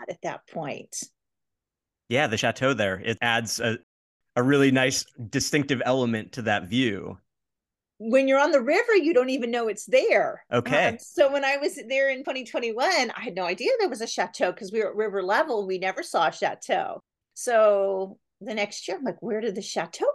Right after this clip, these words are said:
Speaker 1: come from?"
Speaker 2: <laughs>
Speaker 1: It is a beautiful element of what you're looking at with just the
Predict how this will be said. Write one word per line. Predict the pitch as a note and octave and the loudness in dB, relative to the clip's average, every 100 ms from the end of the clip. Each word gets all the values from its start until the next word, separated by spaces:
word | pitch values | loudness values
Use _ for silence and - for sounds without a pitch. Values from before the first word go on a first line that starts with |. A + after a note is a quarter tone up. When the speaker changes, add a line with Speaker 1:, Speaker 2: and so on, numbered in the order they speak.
| - | -2
Speaker 1:
come | - D#3+ D3 | -2 -2 -4
from?" | - D#3+ C3 F3 E3 | -6 -6 -6 -6 -6
Speaker 2:
<laughs> | - - D#3 - C3 | -6 -10 -16 -14 -4
Speaker 1:
It | A#3+ A#3+ A#3 | 2 2 4
is | A3 A3 | 2 2
a | |
beautiful | F#3+ A3+ C#4+ E4+ E4+ A#3 | -2 -2 0 -2 -2 0
element | F#3 F3 F3+ E3 C#3+ D3 - - | 2 2 0 -4 -8 -8 -10 -4
of | G3 F3+ F3 | 0 0 0
what | F3+ F3+ | -2 0
you're | F#3+ | -2
looking | F#3+ F#3+ - G#3+ E3+ | -2 -4 -6 -8 -6
at | E3 - | -6 -6
with | F3+ F3 | -6 -8
just | - G3+ | -12 -10
the | - | -10